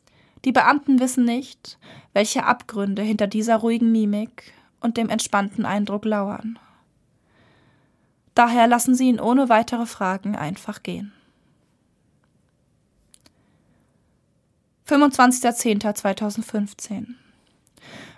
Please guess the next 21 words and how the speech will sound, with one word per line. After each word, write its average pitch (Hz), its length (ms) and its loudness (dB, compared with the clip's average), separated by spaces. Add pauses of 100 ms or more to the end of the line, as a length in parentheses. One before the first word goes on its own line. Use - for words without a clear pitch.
(180)
Majid 233 460 0
Hamid 226 380 2
Kayan, 214 580 0 (560)
achtundfünfzig 226 680 -2
Jahre 226 260 4
alt, 208 340 2 (300)
Vater 240 360 2
zweier 233 300 4
Kinder, 220 560 0 (200)
geschieden, 220 680 2 (460)
wird 240 160 2
als 247 160 2
vermisst 220 320 2
gemeldet. 185 600 -8 (1200)
Zuletzt 233 460 2
wurde 240 180 6
er 240 60 2
von 226 160 0
einem 226 180 4
Nachbarn 233 400 2
gesehen, 208 480 2